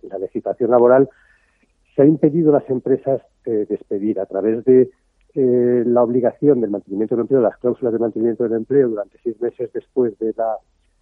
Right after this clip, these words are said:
de la, del estado de alarma y también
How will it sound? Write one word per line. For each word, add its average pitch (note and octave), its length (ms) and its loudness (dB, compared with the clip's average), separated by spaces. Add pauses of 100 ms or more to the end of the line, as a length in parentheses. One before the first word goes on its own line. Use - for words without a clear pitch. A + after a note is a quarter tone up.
(140)
de A2+ 280 -8
la, A2+ 320 -2
del A2+ 180 -2
estado B2 280 -2
de B2 60 0
alarma D3 460 4
y C3+ 100 -6
también C3+ 520 2